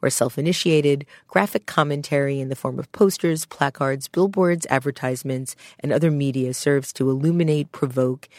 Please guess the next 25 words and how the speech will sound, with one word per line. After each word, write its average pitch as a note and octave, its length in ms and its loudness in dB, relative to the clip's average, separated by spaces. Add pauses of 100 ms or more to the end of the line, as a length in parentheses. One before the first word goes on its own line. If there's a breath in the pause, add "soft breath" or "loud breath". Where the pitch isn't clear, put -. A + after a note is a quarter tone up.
(180 soft breath)
and C#3 160 -2
sometimes C3 840 -2
instigate C#3+ 600 -2
activity C3 680 -4 (260 soft breath)
for D#3 500 2
or C#3 200 0
against B2+ 560 -4
an C#3 100 2
issue - 460 -4
or A#2+ 140 -6
cause. - 760 -6 (380 soft breath)
When C#3+ 140 2
employing C3+ 640 -2
wit D3 280 2
and C#3 240 -2
irony C#3 600 -2
to - 100 -8
make C3 240 -2
a B2+ 60 -2
political C#3 560 0
or C3 100 -2
social C3 380 -4
statement - 520 -6
of - 120 -16
purpose, - 520 -2